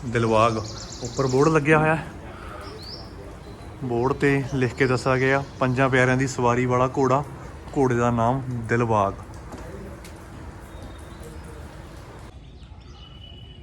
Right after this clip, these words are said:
ਆਪਾਂ ਦਰਸ਼ਨ ਕਰਵਾਤੇ ਜੀ ਤੁਹਾਨੂੰ ਗੁਰੂ ਸਾਹਿਬ ਦੀ ਸਵਾਰੀ ਵਾਲਾ ਘੋੜਾ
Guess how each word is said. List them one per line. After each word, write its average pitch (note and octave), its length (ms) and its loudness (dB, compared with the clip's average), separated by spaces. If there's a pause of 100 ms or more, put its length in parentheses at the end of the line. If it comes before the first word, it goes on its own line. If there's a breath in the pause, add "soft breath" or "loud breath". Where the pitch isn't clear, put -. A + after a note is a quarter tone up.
(160)
ਆਪਾਂ D#3+ 440 6
ਦਰਸ਼ਨ C#3 400 2
ਕਰਵਾਤੇ C#3 440 6
ਜੀ D3 80 2
ਤੁਹਾਨੂੰ D3+ 420 0
ਗੁਰੂ B2+ 200 2
ਸਾਹਿਬ C3+ 260 2
ਦੀ D#3+ 200 4
ਸਵਾਰੀ A#2+ 400 4
ਵਾਲਾ C3 260 4
ਘੋੜਾ C3+ 320 6